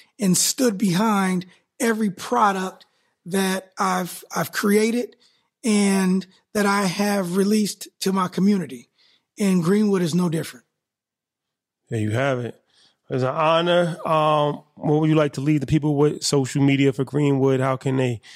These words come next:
Speaker 2: get on the waiting list? What's, what's, uh, all the information, website, all that stuff?
Speaker 1: Yeah, yeah. W W W bank greenwood dot com. Um, you know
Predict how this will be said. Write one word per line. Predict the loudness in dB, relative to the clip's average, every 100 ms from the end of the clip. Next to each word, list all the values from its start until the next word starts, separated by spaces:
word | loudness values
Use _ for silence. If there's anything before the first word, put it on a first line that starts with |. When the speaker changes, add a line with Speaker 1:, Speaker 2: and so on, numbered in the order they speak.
| -20 -12
Speaker 2:
get | -4 0
on | 0
the |
waiting | 2 0 0 -2
list? | -2 -2 -4 -4
What's, | -4 -4 -4
what's, | -4 -4
uh, | -4 -2 -4 -6 -12 _
all | -4 -2
the | -2
information, | -4 -4 -4 -4 -4
website, | -4 -6 -4
all | -4
that | -6
stuff? | -6 -2
Speaker 1:
Yeah, | 0
yeah. | 0 -2 -4 -14 _
W | -2 0 0
W | 0 0
W | -2 -2 0 -2 -4 -10 _ _ -2
bank | 0 2
greenwood | 2 2 4 2 0
dot | 0 0
com. | 0 0 0 0 -2 -6 _ _ _ _ _ _
Um, | 0 2 0 -2
you | -2
know | -2 -4